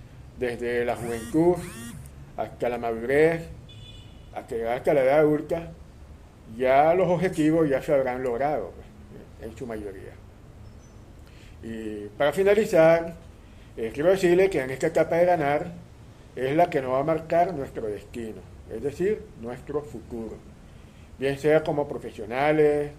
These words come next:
como emprendedores, como trabajadores, también como esposos, parejas,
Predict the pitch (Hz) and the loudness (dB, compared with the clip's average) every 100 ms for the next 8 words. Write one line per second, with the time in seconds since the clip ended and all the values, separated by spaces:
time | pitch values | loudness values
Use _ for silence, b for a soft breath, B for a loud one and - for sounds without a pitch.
0 | B B B B - 123 120 117 113 107 | B B B B -14 -10 -10 -8 -8 -6
1 | 110 131 147 147 143 151 143 - - - | 0 2 2 2 0 -2 -6 -14 -20 -20
2 | - - 113 110 - 104 101 101 135 143 | -20 -18 -14 -12 -8 -8 -6 -2 2 2
3 | 147 147 - - B B B B - 127 | 0 -4 -14 -20 B B B B -6 -6
4 | 127 139 147 147 175 170 160 143 120 - | 0 2 0 0 -2 0 0 -2 -4 0
5 | 143 143 147 151 160 - - - - - | 2 2 2 -2 -2 -10 -18 -20 -20 -8
6 | 110 127 147 143 147 | -4 0 0 -2 -6